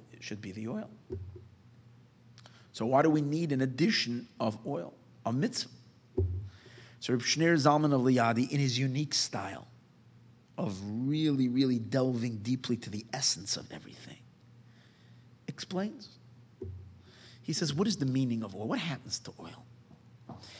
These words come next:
In order for oil to support a fire, the oil needs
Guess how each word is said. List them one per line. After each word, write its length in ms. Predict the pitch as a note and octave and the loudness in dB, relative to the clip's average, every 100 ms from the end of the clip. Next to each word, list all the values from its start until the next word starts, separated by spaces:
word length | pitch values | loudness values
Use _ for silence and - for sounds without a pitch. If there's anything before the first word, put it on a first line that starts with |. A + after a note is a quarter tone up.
| - - - - | -18 -18 -8 0
In 100 | D#3 | 6
order 240 | E3 G#3+ | 8 8
for 220 | A3 E3 - | 6 4 4
oil 420 | D3 D3 C3 A#2+ A2 - | 6 8 8 4 -2 -4
to 100 | B2 | 0
support 420 | C#3 - C#3+ B2 | 0 2 2 2
a 80 | G#2 | 0
fire, 460 | - - - - - - - - - - - A2+ - - - - - | -2 -2 -4 -10 -16 -20 -20 -14 -14 -12 -6 -6 -6 -16 -20 -20 -6
the 220 | A#2 D3+ D#3 | 4 4 6
oil 440 | G3+ G3+ C3+ C#3 | 6 6 4 2
needs 480 | C#3 C3 E3+ - | 0 0 0 0